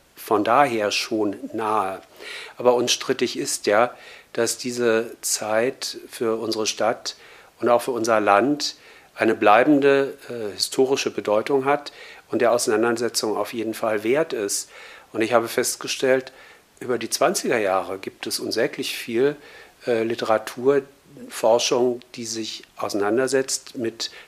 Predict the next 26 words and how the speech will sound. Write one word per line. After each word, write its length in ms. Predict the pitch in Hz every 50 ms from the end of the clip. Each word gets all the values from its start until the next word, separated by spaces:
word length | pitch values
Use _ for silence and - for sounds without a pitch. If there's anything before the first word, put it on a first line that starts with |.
| _
kulturellen 600 | - - 117 107 127 110 110 107 110 110 107 104 -
Themen. 420 | - 113 110 113 123 135 156 151 - - - - - - - - - - - - - _ _
Äh, 240 | - 123 123 123 120
das 220 | 120 113 117 - -
ist 220 | - - - -
aber 240 | 139 135 127 135 123
für 160 | - - 123
die 240 | 120 123 123 135 139
Epoche 320 | - - 139 127 135 127
des 160 | 117 117 -
Nationalsozialismus 1400 | 135 117 110 - - 113 107 107 113 117 123 131 127 - - 135 120 127 131 - - 135 135 139 131 - - - - - - - - - - _ _ _ _ _ -
eher 280 | 127 117 127 127 120
nicht 320 | 113 127 - - - - -
der 100 | 110 104
Fall. 560 | - - - 104 95 101 107 117 147 180 - - - _ - - - - - - - _ _ _ -
Und 240 | 123 113 117 113 -
das, 400 | 120 127 127 - - - - - _ _ _ -
äh, 360 | 160 143 131 135 131 127 120 113 _ _ - -
hat 380 | - 131 127 - - 123 110
wohl 340 | 113 113 120 131 156 165 160
bezeichnende 800 | 143 135 131 - - - 113 123 135 - - - 139 135 135 127
Gründe, 400 | 117 113 127 147 180 175 143 110
warum 280 | 107 95 92 98 92 92
das 220 | 92 92 92 -
so 160 | - 101 101
ist. 380 | 110 113 101 - - - -